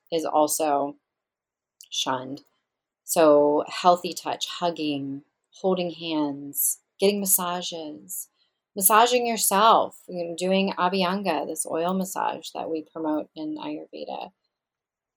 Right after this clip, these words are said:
Just loving your body can be so healing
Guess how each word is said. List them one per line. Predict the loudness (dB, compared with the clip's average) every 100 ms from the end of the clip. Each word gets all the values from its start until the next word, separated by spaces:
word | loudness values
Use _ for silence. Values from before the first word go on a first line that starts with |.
| _ _ 0
Just | 4 4 4 2 -2 _ _
loving | 2 4 6 4 0 -4 -10
your | -10 -10
body | -8 -6 -6 -8 -14 -20 _ _ -16
can | -14 -10
be | -4
so | -2 2 2 2
healing | 0 -4 0 0 -4